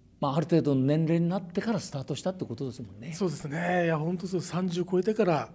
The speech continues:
Speaker 2: 本当社会人一年生っていう感じなので。
Speaker 1: うん。
Speaker 2: はい。
Speaker 1: でも、それが、まあ、営業からスタートして、最終的にはどんどんどんどん、まあ、あの、昇格していって、
Speaker 2: はい。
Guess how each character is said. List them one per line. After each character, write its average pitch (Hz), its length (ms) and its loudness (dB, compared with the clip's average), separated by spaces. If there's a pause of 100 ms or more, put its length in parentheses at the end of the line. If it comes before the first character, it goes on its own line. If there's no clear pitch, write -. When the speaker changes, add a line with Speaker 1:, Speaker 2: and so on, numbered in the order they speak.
(500)
Speaker 2:
本 196 180 0
当 180 100 2
社 170 160 -2
会 170 180 4
人 160 100 0
一 165 160 -4
年 175 140 4
生 165 140 2
っ - 20 0
て 151 140 -4
い - 20 -4
う - 20 -4
感 147 200 -4
じ 139 80 -6
な 147 100 -2
の 131 140 -6
で。 113 320 -6
Speaker 1:
う 90 40 -8
ん。 82 280 -6 (960)
Speaker 2:
は - 260 -4
い。 110 160 -8 (720)
Speaker 1:
で 123 140 4
も、 104 360 -2 (440)
そ - 200 -8
れ 120 120 0
が、 113 340 -4 (680)
ま 107 120 -6
あ、 - 80 -8
営 113 200 -2
業 110 280 -2
か 113 100 -6
ら 110 100 -2
ス - 100 -12
タ 117 100 -8
ー 113 80 -8
ト 117 120 -10
し - 140 -12
て、 127 380 -6 (1400)
最 - 200 -12
終 113 160 -10
的 120 200 -4
に 123 80 -2
は 110 80 -2
ど 127 160 -6
ん 127 40 -6
ど 120 80 -4
ん 117 60 -4
ど 127 100 -4
ん 131 60 -4
ど 120 100 -2
ん、 107 200 -6 (180)
ま 104 260 -10 (460)
あ、 107 60 -10
あ - 20 -12
の、 110 460 -14 (320)
昇 - 220 -10
格 120 220 -8
し - 100 -14
て 139 100 -4
い 131 40 -4
っ 135 40 -10
て、 117 420 -2
Speaker 2:
は 147 140 -4
い。 135 120 -10